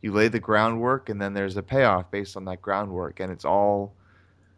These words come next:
it's all very, like, logical and, and very kind of, there's a pattern and, and there are, like, rules to do it right. And he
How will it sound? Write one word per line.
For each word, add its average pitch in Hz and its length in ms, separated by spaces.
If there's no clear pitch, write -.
it's 113 140
all 120 200
very, 117 320
like, 107 280
logical 107 760
and, 98 200
and 104 200
very 107 240
kind 104 240
of, 98 220
there's 107 180
a 110 40
pattern 107 680
and, 90 320
and 92 460
there 101 320
are, 95 40
like, 98 280
rules 104 640
to 113 120
do 107 240
it 107 60
right. 110 460
And 92 140
he 101 280